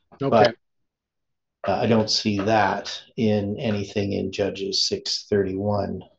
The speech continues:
Speaker 2: Um, but what you can do is you can definitely connect it back to, to this story in the sense of, um, pleading for Baal. I mean, he's now, uh,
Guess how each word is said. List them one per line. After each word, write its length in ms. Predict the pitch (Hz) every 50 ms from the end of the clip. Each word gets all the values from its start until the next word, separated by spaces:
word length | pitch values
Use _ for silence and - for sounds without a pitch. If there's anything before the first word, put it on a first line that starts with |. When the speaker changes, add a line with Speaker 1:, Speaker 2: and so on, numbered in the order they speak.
| _ _ _ -
Speaker 2:
Um, 480 | 180 101 95 - 98 95 95 95 - - _ _ _ _ _ _ _ - - - _ _ _ _ _ _ _ _ _ _ _ _ _ _ _ _ _ _ _ _ -
but 260 | 139 131 117 - -
what 160 | 143 139 123
you 120 | 117 110 110
can 320 | - - 151 151 147 143
do 140 | 120 120 117
is 160 | 113 107 104
you 80 | 107 101
can 140 | - 117 110
definitely 440 | 117 110 104 - - 110 98 95
connect 460 | 98 - - 113 101 95 90 - - 98
it 100 | 95 -
back 320 | - 92 92 92 - - - - -
to, 340 | 95 92 90 92 - - - _ _ _ _ _ _ _ _ _ _ _ _ _ _ _ _ -
to 140 | - 107 92
this 260 | 85 87 - - -
story 420 | - - 147 147 135 117 104 95 92
in 100 | 90 90
the 80 | 90
sense 420 | - - 95 90 92 90 - - -
of, 200 | 87 95 95 - - - _ _ _ _ _ _ _ _ _ _ _ _ _ _ -
um, 400 | 92 90 85 92 95 - - - _ _ _ _ _ _ _ _ _ _ _ _ _ _ _ _ _ _ _ - - _ _ _ _ _ _ _ _ _ _ - 127 _ -
pleading 420 | - 143 135 120 104 107 98 90
for 140 | - - 92
Baal. 480 | 87 104 131 139 120 95 87 - 101 98
I 40 | 92
mean, 380 | 101 98 95 95 110 143 123 107
he's 400 | 107 104 98 92 95 - - -
now, 460 | 101 95 92 90 90 90 87 - - _ _ _ _ _ _ _ _ _ _ _ _ _ _ _ _ _ _ -
uh, 240 | 101 92 87 90 -